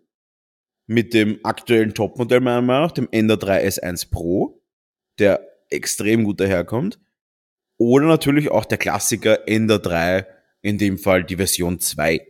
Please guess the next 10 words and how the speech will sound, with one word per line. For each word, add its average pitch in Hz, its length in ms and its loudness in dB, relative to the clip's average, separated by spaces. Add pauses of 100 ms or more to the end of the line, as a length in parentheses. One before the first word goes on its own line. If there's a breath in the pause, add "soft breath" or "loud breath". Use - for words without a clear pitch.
(180)
Gibt's - 200 -8
aber 82 160 -2
noch 78 120 -12
den 90 240 -10
Pro 117 380 4
oder 78 160 -2
den 80 140 -8
normalen 90 360 -2
Ender 98 340 -2 (520 soft breath)
drei. 92 320 2